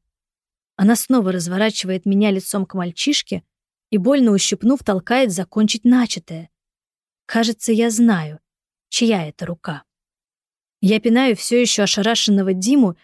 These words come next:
и когда он падает на пол подъезда — сажусь ему на ноги и начинаю беспорядочно молотить по лицу, шее, груди. Он извивается и орёт. Я не знаю, сколько это длится,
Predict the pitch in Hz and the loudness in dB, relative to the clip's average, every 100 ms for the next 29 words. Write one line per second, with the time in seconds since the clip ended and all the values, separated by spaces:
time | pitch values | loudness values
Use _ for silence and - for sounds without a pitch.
0 | _ _ 208 233 214 247 220 - 247 208 | _ _ -4 0 0 2 0 -2 0 0
1 | 196 226 240 190 - 185 202 285 233 175 | 2 0 0 -2 -4 -4 0 0 0 -6
2 | - _ - - 208 269 214 202 202 254 | -10 _ -8 -2 0 0 2 2 4 2
3 | 269 196 196 196 208 247 233 196 - 202 | 0 0 0 0 2 2 2 -2 -4 -2
4 | 233 240 - 196 190 190 185 262 - - | 0 0 -2 -2 0 0 -2 -4 -4 -2
5 | 190 185 - 254 233 - - 233 233 185 | -2 -2 -2 0 0 0 0 0 0 -2
6 | 190 180 196 226 - _ _ _ _ _ | -4 -2 0 0 -2 _ _ _ _ _
7 | - 214 202 180 196 226 277 226 - - | 0 2 2 0 -2 0 0 0 -4 -8
8 | 208 - 233 226 165 - _ _ _ _ | -8 -4 -2 0 -2 -6 _ _ _ _
9 | _ _ _ - 190 226 240 254 294 185 | _ _ _ -2 2 4 4 2 0 -2
10 | - - 240 - 185 - 185 233 294 - | -6 -2 -2 0 -6 -8 -2 0 0 -2
11 | 185 | -6